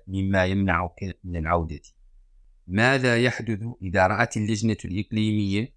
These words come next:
فيما يتعلق بالحالة الفردية والوضع الأمني في بلد المنشأ أنه لا توجد متطلبات قانونية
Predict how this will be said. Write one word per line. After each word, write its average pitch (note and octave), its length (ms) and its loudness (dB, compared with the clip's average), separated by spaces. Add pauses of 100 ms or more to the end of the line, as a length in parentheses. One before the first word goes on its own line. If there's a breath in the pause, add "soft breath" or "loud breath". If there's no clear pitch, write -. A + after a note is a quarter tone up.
(180)
فيما G2+ 380 0
يتعلق G2+ 540 2
بالحالة G#2+ 680 2
الفردية F2+ 580 -4 (600)
والوضع F2 360 0
الأمني G2+ 460 2
في G2 160 -2
بلد G#2 300 0
المنشأ G#2+ 520 0 (360)
أنه F#2+ 460 0
لا G#2+ 160 6
توجد G2+ 460 -2
متطلبات F#2 840 0
قانونية F#2+ 760 0